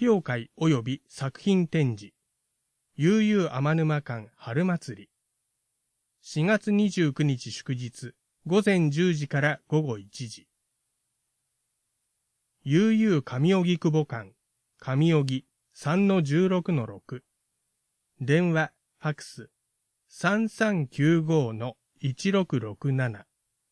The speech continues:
オンライン朗読会、ズームで配信。四月二十四日日曜、午後一時三十分から三時。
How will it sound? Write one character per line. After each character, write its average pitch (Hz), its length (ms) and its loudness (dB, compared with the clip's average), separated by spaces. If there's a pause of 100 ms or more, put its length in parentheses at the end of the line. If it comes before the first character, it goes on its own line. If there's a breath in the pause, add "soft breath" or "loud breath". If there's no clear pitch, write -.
(920)
オ 143 100 2
ン 214 120 2
ラ 214 120 4
イ 190 160 4
ン 175 120 2
朗 151 200 2
読 147 240 -4
会、 104 240 -16 (720)
ズ 139 200 -2
ー 196 100 4
ム 160 120 2
で 165 120 0
配 113 260 -10
信。 101 320 -16 (1120)
四 - 220 -4
月 208 260 2
二 214 180 6
十 175 200 4
四 120 140 2
日 - 180 -6
日 120 360 -2
曜、 113 380 0 (220)
午 185 140 2
後 196 160 4
一 170 200 0
時 180 140 0
三 143 240 0
十 170 160 0
分 127 300 -2
か 143 100 0
ら 117 140 -4
三 135 300 -2
時。 - 180 -20